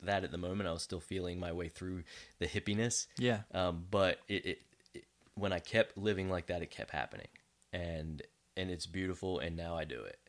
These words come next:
Speaker 1: I just, if I see something and I think, and it feels right, we,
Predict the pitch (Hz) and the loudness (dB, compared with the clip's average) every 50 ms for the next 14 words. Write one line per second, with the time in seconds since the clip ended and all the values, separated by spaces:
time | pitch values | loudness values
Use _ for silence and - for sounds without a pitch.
0 | - - 80 78 80 80 82 - - 85 85 90 90 87 - 95 95 87 - 101 | -10 -8 -6 -6 -6 -4 -4 -4 -4 -2 -2 -4 -2 -2 -2 -4 -2 -2 0 0
1 | 98 90 98 98 98 92 85 85 82 - 92 87 87 82 - - - - - - | 0 0 -2 -2 -2 -2 -2 -4 -6 -6 -6 -8 -8 -8 -10 -16 -18 -18 -18 -18
2 | - - 92 82 - - 92 92 90 80 95 95 95 104 110 107 - _ _ - | -8 -4 -4 -4 -2 0 0 0 0 0 2 4 4 4 4 2 -2 _ _ -20
3 | - _ _ _ _ _ - - 92 | -20 _ _ _ _ _ -6 -6 -6